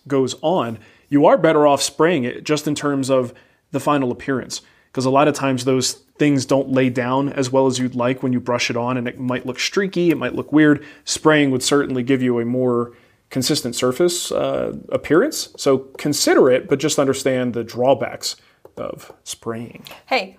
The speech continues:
Speaker 2: I forgot to mention at the top of the show, I'm doing a giveaway this month.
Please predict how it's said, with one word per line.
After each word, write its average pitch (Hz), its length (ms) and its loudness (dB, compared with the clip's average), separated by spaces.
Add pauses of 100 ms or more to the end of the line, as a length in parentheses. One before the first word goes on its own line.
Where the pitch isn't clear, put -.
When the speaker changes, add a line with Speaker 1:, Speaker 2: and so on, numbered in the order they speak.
(100)
Speaker 2:
I - 80 0
forgot 247 320 2
to 240 160 -8
mention 226 320 -8
at 190 80 -10
the 190 40 -18
top 202 280 -6
of - 40 -14
the 185 60 -10
show, 196 400 0 (400)
I'm 453 120 -8
doing 427 280 -2
a - 20 -14
giveaway 392 400 0
this 339 220 -6
month. 294 400 -2